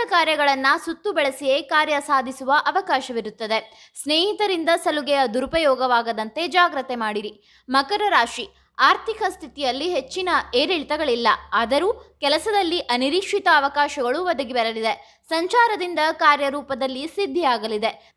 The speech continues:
ದಾಂಪತ್ಯದಲ್ಲಿ ಪತ್ನಿ ಮಕ್ಕಳಿಂದ ಪ್ರೀತಿ ವಿಶ್ವಾಸ ದೊರಕಲಿದೆ. ಕುಂಭರಾಶಿ, ಕೆಲವೊಂದು ಖರ್ಚು ವೆಚ್ಚಗಳಿಂದ ಆರ್ಥಿಕ ಪರಿಸ್ಥಿತಿಯು ಕೆಡಲಿದೆ. ಸರ್ಕಾರಿ ಕೆಲಸ ಕಾರ್ಯಗಳಲ್ಲಿ ವಿಳಂಬ ತೋರಿ ಬಂದು ಮಾನಸಿಕ ಶಾಂತಿ ಕದಡಲಿದೆ. ಧಾರ್ಮಿಕ ಕಾರ್ಯಗಳಲ್ಲಿ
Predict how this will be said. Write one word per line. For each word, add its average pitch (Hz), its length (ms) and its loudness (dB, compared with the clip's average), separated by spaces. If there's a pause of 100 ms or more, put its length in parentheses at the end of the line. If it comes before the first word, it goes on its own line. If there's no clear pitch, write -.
(240)
ದಾಂಪತ್ಯದಲ್ಲಿ 302 760 0
ಪತ್ನಿ 311 340 -4
ಮಕ್ಕಳಿಂದ 269 580 -2
ಪ್ರೀತಿ 330 360 -6
ವಿಶ್ವಾಸ 240 440 -6 (120)
ದೊರಕಲಿದೆ. 269 460 0 (600)
ಕುಂಭರಾಶಿ, 381 760 2 (400)
ಕೆಲವೊಂದು 392 480 2
ಖರ್ಚು 370 360 -4
ವೆಚ್ಚಗಳಿಂದ 285 580 0 (200)
ಆರ್ಥಿಕ 320 500 0
ಪರಿಸ್ಥಿತಿಯು 262 640 -6
ಕೆಡಲಿದೆ. 240 460 -2 (200)
ಸರ್ಕಾರಿ 285 480 2
ಕೆಲಸ 277 380 -4
ಕಾರ್ಯಗಳಲ್ಲಿ 302 680 0
ವಿಳಂಬ 262 420 -2
ತೋರಿ 294 340 -4
ಬಂದು 277 560 -4
ಮಾನಸಿಕ 359 600 0
ಶಾಂತಿ 254 440 -2
ಕದಡಲಿದೆ. 247 920 0
ಧಾರ್ಮಿಕ 349 560 2
ಕಾರ್ಯಗಳಲ್ಲಿ 262 640 0